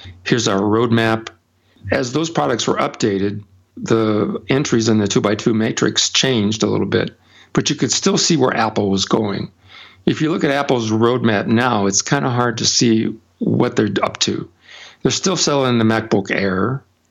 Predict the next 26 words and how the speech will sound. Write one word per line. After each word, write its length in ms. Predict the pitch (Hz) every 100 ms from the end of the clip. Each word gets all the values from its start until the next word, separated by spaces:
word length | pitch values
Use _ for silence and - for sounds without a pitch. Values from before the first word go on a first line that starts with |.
| _ 104
which 300 | 113 110 117
many 140 | 123
people 280 | 127 127 101
expected 400 | - 123 113 107
Apple 240 | 101 -
to 100 | 113
discontinue. 800 | 101 104 - 98 104 95 98 117 - -
Maybe 220 | 101 110
they're 400 | 101 101 101 101
concerned 720 | - - - - 101 95 95
that 220 | 98 101 98
they 140 | 107
don't 180 | 101 -
wanna 260 | 107 107 - - _ _
give 240 | - 104 98
that 260 | 110 110
up 240 | 98 110 -
because 360 | 92 - 98
people 300 | - - -
like 400 | 98 101 107 - - _ - - -
having 440 | 113 104 101 95
the 60 | 113
ports 720 | - 107 110 - - - -
and 220 | 107 104
the 60 | 101
MagSafe 760 | 104 101 107 - 120 127 -